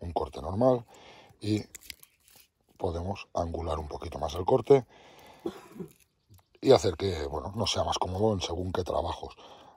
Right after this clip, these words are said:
Vamos a probar que hay un, un árbol caído justo aquí al lado. Probaremos a ver cómo, qué tal corta.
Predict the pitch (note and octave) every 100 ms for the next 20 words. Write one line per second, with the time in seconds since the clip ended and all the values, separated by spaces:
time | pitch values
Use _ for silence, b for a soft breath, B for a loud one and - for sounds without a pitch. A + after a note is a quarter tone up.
0 | _ F#2+ G2 F#2 - - - - E2 F2+
1 | A2+ G#2+ F#2+ E2+ F2+ F2+ E2+ D2+ - -
2 | F2 F#2 F2+ E2+ D2+ A2 B2+ C3 B B
3 | B B - A2 G2 F2+ F2 A2 C#3+ C3
4 | - - F#2 F2+ F2+ F#2 F2 D#2+ D2+ -
5 | - B B B B B B A2+ A2 G#2
6 | F#2+ F#2+ F2 E2+ D#2+ - - - A2+ G#2+
7 | C#3+ - -